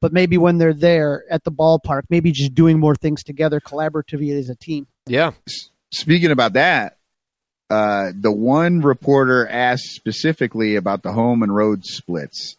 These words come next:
Speaker 3: this year, and he mentioned some of the things they were doing on the road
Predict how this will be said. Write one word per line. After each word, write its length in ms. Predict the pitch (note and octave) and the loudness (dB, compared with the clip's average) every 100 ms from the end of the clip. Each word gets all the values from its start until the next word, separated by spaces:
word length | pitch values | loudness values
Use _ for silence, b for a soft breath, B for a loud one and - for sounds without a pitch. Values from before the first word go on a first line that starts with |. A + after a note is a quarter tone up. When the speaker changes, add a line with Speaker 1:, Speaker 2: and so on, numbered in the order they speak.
| - | -10
Speaker 3:
this 300 | F#2 - - | -10 -8 -8
year, 300 | E2+ E2 E2 b b b b - | -6 -6 -10 b b b b -2
and 200 | G#2 F#2+ | 0 0
he 260 | G#2 F#3 E3+ | 0 0 2
mentioned 880 | C#3+ E3+ F3 - A2+ G#2 G2+ F#2 - _ _ _ _ _ _ - | 2 2 0 -2 -2 0 -2 -4 -10 _ _ _ _ _ _ -14
some 320 | - E3+ F3+ | 0 2 4
of 100 | D#3+ | 2
the 100 | D3 | 0
things 380 | - D3+ D3 B2+ | 2 2 2 2
they 100 | C3+ | 2
were 140 | B2+ | 0
doing 340 | A#2 C#3 C3+ | 0 0 2
on 200 | B2 A#2 | 0 -2
the 100 | G#2 | -2
road 720 | F#2+ A2+ D#3+ C#3+ A#2 G#2+ G2+ | -2 2 2 4 2 2 -2